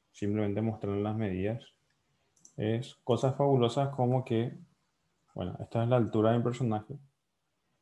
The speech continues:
Este es un modelo de ocho cabezas. Eso significa que, eh, acá va a estar la mitad del cuerpo. Y si yo divido, yo por ejemplo puedo hacer esto. Yo digo, "Esta va a ser la altura de mi personaje".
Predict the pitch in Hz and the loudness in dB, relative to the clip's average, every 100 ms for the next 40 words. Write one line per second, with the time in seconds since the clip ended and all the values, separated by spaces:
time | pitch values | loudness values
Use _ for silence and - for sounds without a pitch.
0 | _ - 117 139 139 147 151 120 117 143 | _ -10 -4 0 2 2 2 2 2 0
1 | 175 - - 123 117 101 131 127 104 101 | -4 -10 -4 0 2 0 0 0 0 0
2 | - - - _ _ _ 98 107 117 110 | -10 -16 -20 _ _ _ -8 -4 -2 -2
3 | 113 113 113 123 180 - _ _ _ _ | -2 -2 -2 -2 -6 -16 _ _ _ _
4 | _ _ _ _ _ _ _ _ _ _ | _ _ _ _ _ _ _ _ _ _
5 | _ _ _ _ _ _ _ _ 117 98 | _ _ _ _ _ _ _ _ -6 -4
6 | 92 90 98 - - - - _ _ _ | -4 -6 -6 -10 -14 -20 -20 _ _ _
7 | _ _ _ _ - 113 113 113 113 113 | _ _ _ _ -6 2 4 6 6 4
8 | 117 123 117 107 113 101 98 62 - - | 4 4 4 6 4 4 2 0 -6 -10
9 | _ _ _ _ _ _ _ _ _ _ | _ _ _ _ _ _ _ _ _ _
10 | _ _ _ _ _ _ - 113 120 123 | _ _ _ _ _ _ -4 0 0 0
11 | - - 107 113 127 135 139 113 127 135 | -4 -4 0 4 6 8 6 6 6 6
12 | 117 123 - 104 131 143 151 151 156 151 | 6 2 -2 2 4 4 0 0 0 0
13 | 147 147 92 95 101 113 127 123 - 139 | 0 -2 -2 -6 -4 -2 0 0 -2 -4
14 | 139 170 165 165 160 135 131 135 139 139 | -2 0 0 0 0 0 2 2 2 2
15 | 127 95 98 | 0 0 -4